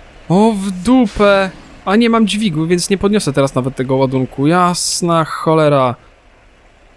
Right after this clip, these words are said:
No masakra! O! No i jestem uratowany! Mam w nosie tę naczepę, niech sobie tutaj leży to.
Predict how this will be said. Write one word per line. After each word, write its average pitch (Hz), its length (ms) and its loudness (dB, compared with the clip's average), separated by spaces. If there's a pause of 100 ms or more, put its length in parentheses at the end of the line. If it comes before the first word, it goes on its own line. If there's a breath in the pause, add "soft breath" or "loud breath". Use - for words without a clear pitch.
(2000)
No 151 160 2
masakra! 165 760 0 (2250)
O! 196 420 4 (1700)
No 226 200 2
i 226 80 2
jestem 214 360 2
uratowany! 190 680 2 (800)
Mam 190 340 0 (140)
w 139 180 -4
nosie 156 320 2
tę 120 80 -6
naczepę, 117 380 -4
niech 170 180 0
sobie 151 240 0
tutaj 139 260 0
leży 110 300 -2
to. - 140 -12